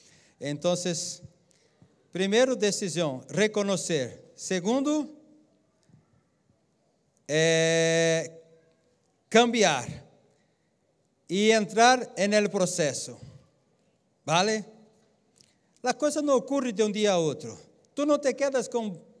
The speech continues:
tripita de tabletas de domingo para lunes. Un año después, quizás tú ya lo tenga.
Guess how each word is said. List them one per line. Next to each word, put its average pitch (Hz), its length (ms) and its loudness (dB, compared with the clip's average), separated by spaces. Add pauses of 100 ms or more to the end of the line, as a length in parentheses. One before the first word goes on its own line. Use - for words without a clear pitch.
(120)
tripita 233 460 -4
de 185 140 -4
tabletas 185 800 -4 (480)
de 165 360 -2
domingo 180 400 -6
para 151 260 -6
lunes. 131 540 -12 (480)
Un 240 180 -2
año 247 160 -4
después, 208 640 -2
quizás 180 520 -8
tú 226 100 -6
ya 220 160 -4
lo 233 140 -4
tenga. 143 420 -6